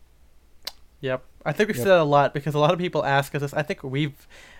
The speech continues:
Speaker 1: answered this before, but I think they an-, they asked it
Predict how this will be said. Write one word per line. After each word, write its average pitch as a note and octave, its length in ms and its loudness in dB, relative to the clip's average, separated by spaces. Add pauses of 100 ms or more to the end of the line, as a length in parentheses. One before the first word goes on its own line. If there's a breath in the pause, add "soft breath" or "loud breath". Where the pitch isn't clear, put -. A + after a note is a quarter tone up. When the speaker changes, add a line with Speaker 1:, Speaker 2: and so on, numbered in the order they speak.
(200 soft breath)
Speaker 1:
answered C3+ 380 -4
this B2+ 180 -8
before, A#2+ 640 -6
but C3+ 100 0
I B2+ 40 -2
think C#3 200 -8
they A#2+ 160 -4
an-, A#2 280 -4
they B2+ 100 -4
asked A#2 200 -4
it - 140 -8